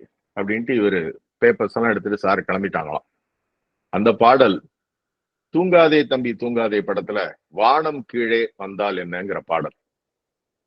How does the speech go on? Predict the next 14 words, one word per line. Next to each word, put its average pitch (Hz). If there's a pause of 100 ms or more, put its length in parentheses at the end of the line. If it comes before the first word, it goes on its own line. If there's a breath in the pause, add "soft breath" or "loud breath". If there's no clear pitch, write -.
(360)
இப்ப 143
நாம 156
அந்த 131
பாடலை 160
கேட்கும் 156
போது 123 (720)
இந்த 135
சிம்பனிக்கான 170 (200)
சகல 151 (360)
கூறுகளையுமே 165
அந்த 123
பாட்டுக்குள்ள 135
அவர் 113
வச்சிருக்காரு 101